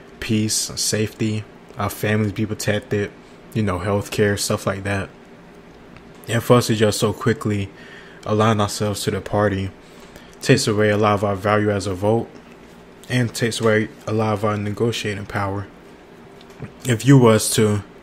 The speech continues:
go and get a car, you wouldn't go and take the first deal that the dealership will offer to you.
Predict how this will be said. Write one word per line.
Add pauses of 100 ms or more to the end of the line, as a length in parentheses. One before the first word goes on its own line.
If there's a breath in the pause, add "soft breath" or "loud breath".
(380)
go
and
get
a
car, (500)
you
wouldn't
go
and
take
the
first
deal
that
the (720 loud breath)
dealership
will
offer
to
you.